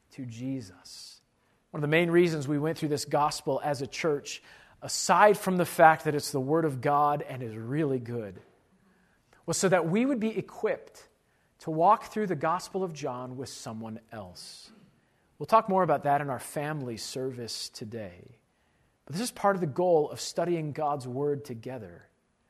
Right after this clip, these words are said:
Not just that it would impact my heart and life, yes, but that also I would be able to love someone else with the truth of this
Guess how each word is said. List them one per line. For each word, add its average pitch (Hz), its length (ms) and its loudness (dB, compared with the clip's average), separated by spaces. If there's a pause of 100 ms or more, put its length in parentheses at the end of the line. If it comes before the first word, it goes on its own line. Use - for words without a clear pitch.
(320)
Not 175 180 0
just 185 580 6
that 165 140 8
it 170 100 4
would 156 120 4
impact 165 420 2
my 151 240 2
heart 160 240 6
and 151 100 2
life, 123 300 -2
yes, 170 560 -4 (840)
but 143 100 -4
that 156 160 8
also 170 640 8
I 170 160 6
would 165 160 0
be 156 160 0
able 160 400 0
to - 200 -10
love 143 360 -2
someone 160 420 -8
else 147 400 -6
with 117 200 -14
the 120 60 -18
truth 151 520 -10
of 113 160 -16
this 123 260 -14